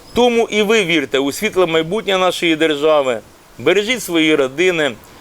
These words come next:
Головне, допомагайте Збройним силам України,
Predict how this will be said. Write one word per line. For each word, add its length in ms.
Головне, 440
допомагайте 720
Збройним 400
силам 360
України, 760